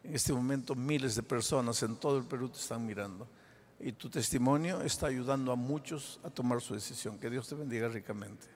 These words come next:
Felicidades. Dios te bendiga. Así son las cosas en el reino de Dios, hermanos.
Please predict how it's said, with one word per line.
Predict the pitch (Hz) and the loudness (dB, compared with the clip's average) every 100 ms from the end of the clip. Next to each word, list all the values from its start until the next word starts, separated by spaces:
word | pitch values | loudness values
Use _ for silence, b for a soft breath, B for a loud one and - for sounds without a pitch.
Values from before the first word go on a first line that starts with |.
| - - - | -20 -20 -12
Felicidades. | - 113 131 101 85 123 - - - - - - - - | -8 -6 -6 -8 -8 -10 -14 -16 -20 -20 -20 -20 -20 -14
Dios | 151 120 | -8 -6
te | 127 | -6
bendiga. | 110 - - - - - - - B B B B B B B B B - - - - - | -8 -10 -14 -18 -20 -20 -20 -20 B B B B B B B B B -20 -20 -20 -20 -10
Así | - - 170 | 2 4 6
son | - 160 | 8 10
las | 156 - | 10 8
cosas | - 170 - 139 147 | 8 8 8 6 6
en | |
el | 143 | 4
reino | 123 156 151 143 | 6 6 6 6
de | 131 | 6
Dios, | 143 123 117 | 6 6 4
hermanos. | 110 101 90 - | 2 0 0 -4